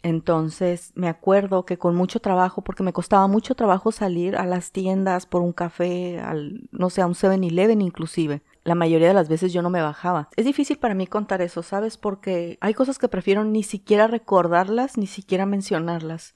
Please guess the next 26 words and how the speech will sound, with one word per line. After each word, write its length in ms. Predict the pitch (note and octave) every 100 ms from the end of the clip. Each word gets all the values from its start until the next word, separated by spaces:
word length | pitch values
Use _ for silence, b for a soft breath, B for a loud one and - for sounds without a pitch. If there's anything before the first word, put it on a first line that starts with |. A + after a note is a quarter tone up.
| -
Pero 160 | F3
aquí 280 | F3 - B3
nada 180 | A#3+ A3
más 200 | G#3 G3
lo 80 | G3
voy 160 | G3
a 20 | F#3
decir 260 | - F#3+
una 280 | F#3 F#3 E3+
vez 400 | F#3+ A#3+ C4 - -
y 220 | F3+ F3
lo 80 | F3
escucharán 840 | E3+ F#3+ - F3+ F#3 G#3 G#3+ - - -
la 180 | F#3+
cantidad 420 | - F3+ F3+ F#3+ G3
de 80 |
personas 460 | G3 F3+ - F#3 F3+
que 120 | E3
lo 60 | E3
escuchen 460 | - G3+ G3 A3 -
y 80 | F3+
les 160 | F3
servirán 480 | - D#3+ E3 E3+ F3+
a 80 | D#3
otras 280 | - E3+ -
tantas. 480 | D#3 E3 E3 -